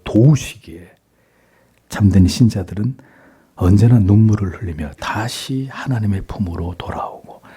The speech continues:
다시 새롭게 되는 은총을 누리게 되는 것입니다. 예외 없이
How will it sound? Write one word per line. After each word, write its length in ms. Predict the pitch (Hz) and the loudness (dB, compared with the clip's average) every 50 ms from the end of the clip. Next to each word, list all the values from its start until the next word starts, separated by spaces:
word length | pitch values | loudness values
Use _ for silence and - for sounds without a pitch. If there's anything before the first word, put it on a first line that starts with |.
| - - - - - - - - - - - | -20 -20 -20 -20 -20 -20 -20 -20 -20 -20 -10
다시 760 | - - - - - - - - - - 120 127 131 139 147 - | -6 -2 -2 -2 -2 -2 -4 -6 0 2 4 4 4 4 0 -6
새롭게 840 | - - - - - - - 135 143 147 143 - - - 131 127 117 | -14 -12 -10 -8 -6 0 4 4 4 4 2 -2 -6 0 0 0 0
되는 360 | - 95 82 85 92 101 107 - 113 | 0 -2 -2 0 2 2 0 0 -2
은총을 600 | 90 82 82 82 - - - 71 71 78 101 113 - _ _ _ - | -2 -2 -2 -2 -2 -4 -4 -4 -8 -8 -8 -10 -12 _ _ _ -6
누리게 560 | 82 85 87 78 76 - - - 78 98 - - _ _ _ _ _ - - | -2 -2 0 0 -2 -4 -4 -6 -6 -6 -8 -12 _ _ _ _ _ -14 -8
되는 280 | - - - - 85 | -8 -6 -4 -4 -6
것입니다. 580 | 85 - - - - - _ _ - - - - - _ _ _ _ _ _ _ _ _ - | -8 -8 -12 -16 -16 -18 _ _ -20 -20 -20 -20 -20 _ _ _ _ _ _ _ _ _ -2
예외 360 | - 78 80 82 80 92 90 80 | 0 2 4 4 4 2 2 0
없이 520 | - - - - - - - - - | -4 -8 -10 -10 -10 -10 -10 -12 -14